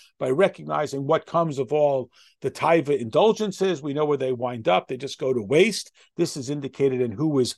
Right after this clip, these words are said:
a chacham, he who sees what comes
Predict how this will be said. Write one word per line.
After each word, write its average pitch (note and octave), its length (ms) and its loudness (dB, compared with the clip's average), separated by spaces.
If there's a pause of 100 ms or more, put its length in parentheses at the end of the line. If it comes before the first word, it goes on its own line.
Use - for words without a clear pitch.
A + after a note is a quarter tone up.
(100)
a A2 100 -8
chacham, C#3+ 540 0
he E3 160 -2
who C3 140 2
sees D3 560 0
what C3 180 0
comes C#3 540 0